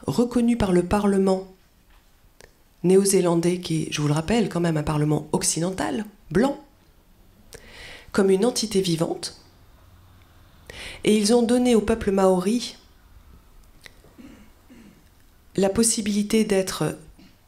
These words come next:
ils ont reconnu en tout cas aux, aux Maoris le fait d'être les gardiens du fleuve,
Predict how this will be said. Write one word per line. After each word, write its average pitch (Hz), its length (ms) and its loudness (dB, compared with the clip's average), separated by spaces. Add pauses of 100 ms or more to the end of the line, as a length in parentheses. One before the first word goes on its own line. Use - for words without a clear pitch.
(280)
ils 160 160 0
ont 170 120 2
reconnu 240 600 2
en 180 80 0
tout 180 140 -6
cas 165 280 -2 (220)
aux, 147 140 -4 (120)
aux 175 100 0
Maoris 170 440 2
le 160 80 0
fait - 180 -2
d'être 170 540 -4
les 165 140 -2
gardiens 220 580 0
du 180 140 -2
fleuve, 185 420 -4